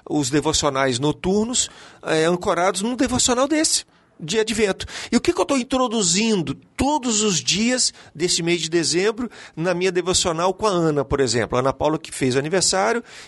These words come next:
e que recebeu essa ministração nessa cerimônia. Eu pego todo dia uma característica dela, uma habilidade dela, e aí eu reforço aquela habilidade,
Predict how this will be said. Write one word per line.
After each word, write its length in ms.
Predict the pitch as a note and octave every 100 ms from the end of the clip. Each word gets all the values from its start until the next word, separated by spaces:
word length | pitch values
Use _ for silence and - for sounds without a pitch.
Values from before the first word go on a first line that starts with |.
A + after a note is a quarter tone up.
| -
e 60 |
que 160 | C#3+ F3+
recebeu 400 | E3+ F3 D#3 F3+
essa 240 | F3 E3+
ministração 640 | D#3+ E3 E3 E3 D3 - E3
nessa 180 | D#3+
cerimônia. 520 | D#3+ E3 D3+ B2+ A2 - - - -
Eu 120 | -
pego 400 | D#3 F#3 F#3 E3 - _
todo 320 | - E4+ F4 A3+
dia 460 | C#3 D3+ F#3 G#3 G#3 -
uma 360 | D4+ D#4+ D4 F#3+
característica 800 | E3 E3 D#3 - D#3 C3+ - G#2
dela, 300 | F#2+ F2+ - _ _ _ - - -
uma 240 | B3+ C4+
habilidade 560 | F#3+ E3+ D#3 C3+ B2+ A#2+
dela, 320 | A2 G2 F#2 - - -
e 140 | B2+ A#2
aí 120 | A#2+
eu 160 | B2 A2 -
reforço 720 | A#2 A#2 - - C3+ - -
aquela 220 | A#2 A2+
habilidade, 640 | G2+ G2+ F#2+ F#2 F2+ E2+